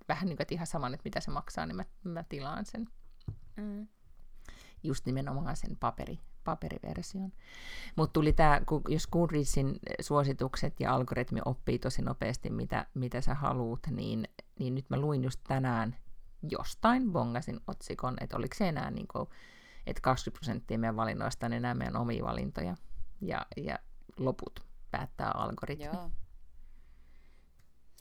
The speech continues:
Speaker 1: Et
Speaker 2: Joo, joo, koska se tarjoilee, s-, siis tavallaan niin iso osa internetistä jää näkemättä siksi, että se vaan tarjoaa sulle enemmän samaa.
Speaker 1: Mhm.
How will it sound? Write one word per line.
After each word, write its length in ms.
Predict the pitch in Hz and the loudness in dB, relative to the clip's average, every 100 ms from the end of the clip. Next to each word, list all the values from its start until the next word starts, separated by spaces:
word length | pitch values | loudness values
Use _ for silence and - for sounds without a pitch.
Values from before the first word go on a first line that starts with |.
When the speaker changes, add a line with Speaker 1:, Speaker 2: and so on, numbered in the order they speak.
| - - | -16 -6
Speaker 1:
Et 80 | 185 | 2
Speaker 2:
Joo, 100 | 247 | 4
joo, 180 | 196 175 | 4 2
koska 260 | 180 - | -2 -2
se 100 | 180 | -2
tarjoilee, 540 | 180 214 160 143 147 151 | 0 0 0 0 0 0
s-, 120 | - | 0
siis 220 | - 185 - | -2 -4 -4
tavallaan 400 | 175 170 170 175 | -2 0 0 -2
niin 200 | 180 170 | -2 -2
iso 320 | 170 151 147 | -2 -2 -2
osa 220 | 156 151 | -2 -2
internetistä 680 | 156 151 151 139 131 147 - | -4 -6 -8 -8 -10 -10 -8
jää 120 | 139 | -6
näkemättä 520 | 143 147 143 151 - | -6 -8 -8 -10 -10
siksi, 260 | 156 - - | -10 -10 -14
että 100 | - | -10
se 60 | - | -8
vaan 160 | 147 | -8
tarjoaa 320 | 143 139 143 | -6 -6 -8
sulle 220 | 160 151 160 | -10 -8 -8
enemmän 360 | 156 151 160 | -8 -10 -10
samaa. 320 | - - - - - - - - - - - - | -12 -12 -12 -12 -14 -16 -18 -20 -18 -18 -10 0
Speaker 1:
Mhm. 300 | 208 170 202 | 2 4 2